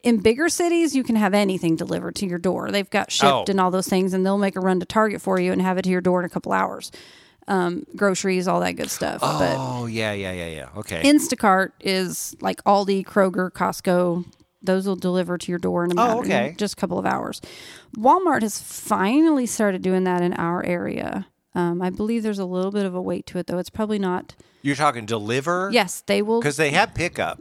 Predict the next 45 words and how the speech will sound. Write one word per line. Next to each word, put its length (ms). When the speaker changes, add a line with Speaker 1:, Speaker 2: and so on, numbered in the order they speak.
Speaker 1:
Okay, 180
Speaker 2:
so. 60
Speaker 1:
they 120
have 220
online 340
pickup, 320
but 120
you 180
can 160
actually 320
pay 220
a 60
little 200
bit 240
extra. 420
The 80
online 300
pickup 300
is 100
free, 420
Speaker 2:
Mm-hmm. 220
Speaker 1:
but 140
I 120
think 220
it's 180
fourteen 1000
dollars, 920
and 180
they 100
will 100
deliver 320
it 100
to 120
your 80
door. 260
Speaker 2:
Wow. 80
Speaker 1:
But 340
I 100
don't, 260
I 100
don't 140
think 140
it's 100
same 260
day. 520